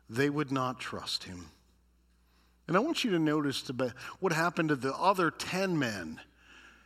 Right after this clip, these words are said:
You know, there was Joshua and Caleb. They did not speak evil about this land. Remember, Caleb was like, "Let's go get it."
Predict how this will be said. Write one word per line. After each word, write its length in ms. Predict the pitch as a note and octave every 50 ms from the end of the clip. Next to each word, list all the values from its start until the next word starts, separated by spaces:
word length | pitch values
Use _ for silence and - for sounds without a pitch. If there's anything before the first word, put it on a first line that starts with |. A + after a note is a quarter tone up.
| _ -
You 80 | C3+
know, 160 | C#3+ D#3+ E3+ F3
there 100 | E3+ D#3
was 200 | D#3 D3+ C3 A#2
Joshua 640 | A2+ B2+ D3+ D#3+ E3+ F3+ F#3+ F#3 - - F3+ E3
and 140 | D3+ C#3+ -
Caleb. 560 | - C#3+ E3+ F#3 G#3+ A3 G#3 E3 C#3 C3+ C3
They 140 | C#3 D3 E3
did 160 | F#3+ A#3 G3
not 260 | F3 F3 F#3 A3+ A3
speak 460 | - - - - E3+ D#3 C#3+ A#2 -
evil 340 | D3 C#3+ C#3+ B2 A2 A#2+ A#2+
about 340 | A2+ G2+ A#2 A#2+ A#2 A2+ -
this 220 | C#3+ C3 A#2 -
land. 280 | - C3+ C3+ D3 E3+ F3+
Remember, 240 | D#3+ E3 F3 F3 D3+
Caleb 400 | - - D#3+ D#3 F#3 - F3 E3
was 100 | C3+ C3+
like, 160 | D3+ D3+ C#3+
"Let's 280 | A#3 D#4 E4 B3+ - -
go 220 | - E4+ D#4+ D4+
get 280 | B3 G#3+ C4+ D#4+ E4 D#4
it." 400 | C4+ G#3 C#3+ - - - -